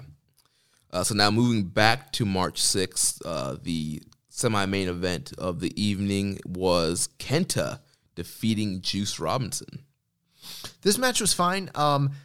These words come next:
Speaker 2: I, I felt like it kind of underperformed what I would hoped for, and that's something I find myself saying quite often when it comes to Juice Robinson and Kenta matches in general.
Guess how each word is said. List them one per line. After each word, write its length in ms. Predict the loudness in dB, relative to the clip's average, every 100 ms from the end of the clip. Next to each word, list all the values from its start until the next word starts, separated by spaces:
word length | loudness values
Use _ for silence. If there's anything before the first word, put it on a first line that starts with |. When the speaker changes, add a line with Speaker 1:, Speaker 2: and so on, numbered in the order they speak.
| _ _ 0
Speaker 2:
I, 140 | 4
I 100 | 6
felt 240 | 6 6 6
like 160 | 4
it 160 | 0 -6 -18 _
kind 320 | -2 2 4 2
of 140 | 0
underperformed 760 | 0 0 0 -4 0 2 2 0
what 180 | 0 0
I 140 | 0
would 220 | -4 -6 -12 _
hoped 480 | -4 0 0 0 -12
for, 420 | -2 0 0 -4 -16 _ _ -2
and 200 | 2 2
that's 160 | 2
something 340 | 0 -2 -2 0
I 100 | 0
find 240 | 0 0
myself 360 | 2 2 0 0
saying 400 | -2 -2 -4 -8 -12 -20 _ _
quite 320 | -4 0 0 -2
often 420 | -6 -6 -4 -4
when 100 | -4
it 80 | -4
comes 240 | -6 -6
to 80 | -6
Juice 300 | -4 -2 -2
Robinson 640 | -2 -2 -2 0 0 0 -2
and 200 | -8 -10
Kenta 320 | -8 -6 -4
matches 500 | -4 -6 -6 -4 -6 -8
in 180 | -8 -4
general. 540 | -4 -4 -4 -4 -6